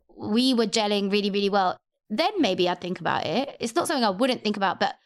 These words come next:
I don't wanna do it by myself right now. And if I was to do it by myself, it would be when I'm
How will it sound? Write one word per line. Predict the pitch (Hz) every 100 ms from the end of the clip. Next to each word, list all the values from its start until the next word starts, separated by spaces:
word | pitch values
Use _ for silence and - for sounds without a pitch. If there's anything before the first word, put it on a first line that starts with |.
| _
I | - 254
don't | 311
wanna | 302
do | 262
it | 247 -
by | 233
myself | 208 214 214 214
right | 196 190
now. | 185 185 208 - _ -
And | 208 214
if | 247 240
I |
was | 240 254 254
to | 240
do | 220
it | 214
by | 208
myself, | 190 208 196 -
it | 214
would | 214
be | 226 214 214 _ _ -
when | 202 202 -
I'm | 202 202 196 196